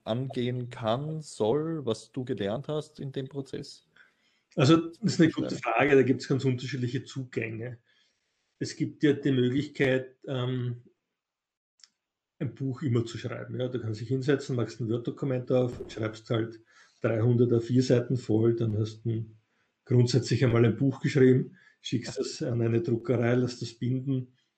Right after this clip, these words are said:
Speaker 2: und hast ein Buch. Ja. In der Fo-, äh, hast etwas <clears throat> in Form eines Buchs. Es gibt die Möglichkeit des Eigenverlags natürlich,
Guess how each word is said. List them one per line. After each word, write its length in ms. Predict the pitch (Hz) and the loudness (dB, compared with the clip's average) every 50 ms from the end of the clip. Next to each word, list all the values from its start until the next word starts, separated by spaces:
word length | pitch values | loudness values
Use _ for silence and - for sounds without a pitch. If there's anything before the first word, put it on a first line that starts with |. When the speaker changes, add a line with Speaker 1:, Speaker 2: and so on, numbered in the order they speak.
| _ _ _ | _ _ _
Speaker 2:
und 180 | - 131 127 - | -10 -8 -4 -4
hast 180 | 120 - - - | -4 -4 -4 -6
ein 80 | 117 - | -8 -6
Buch. 300 | - 117 117 117 - 135 | -6 -8 -8 -8 -10 -12
Ja. 200 | 135 143 143 135 120 - _ _ - | -10 -10 -12 -14 -16 -18 _ _ -8
In 100 | 135 117 | -4 -4
der 100 | 131 - | -2 -2
Fo-, 120 | - - | -4 -6
äh, 400 | - - 101 - 175 147 - - - | -8 -8 -6 -2 0 0 0 2 2
hast 200 | 120 127 - - | 0 0 2 4
etwas 360 | 139 - - 135 120 - - _ - - - - | 2 4 2 0 0 -2 -6 _ -20 -20 -20 -20
<clears throat> 280 | - - _ _ _ - | -20 -20 _ _ _ 6
in 220 | - 185 165 135 | 8 8 8 8
Form 260 | 123 - 147 135 135 127 | 6 6 4 4 6 4
eines 260 | 120 117 113 - - | 2 2 0 0 4
Buchs. 380 | 190 196 202 190 - - - _ - _ _ _ _ _ _ | 6 6 6 4 2 -6 -16 _ -20 _ _ _ _ _ _
Es 160 | - 120 - - | -6 -6 -2 0
gibt 220 | - 135 - - | -2 0 0 0
die 60 | 139 | 2
Möglichkeit 540 | 131 127 127 131 135 123 - - 139 131 - | 4 6 6 6 6 4 4 2 2 2 2
des 120 | 139 - | -2 -4
Eigenverlags 1000 | - 113 110 127 139 147 151 147 - 147 131 127 110 113 120 127 131 127 - - | -4 -4 -4 -4 -4 -6 -6 -6 -6 -4 -4 -4 -4 -4 -2 -2 -4 -4 -6 -6
natürlich, 640 | - 135 127 - 131 127 127 131 135 123 123 - | -6 -6 -2 0 2 2 4 4 4 2 0 -4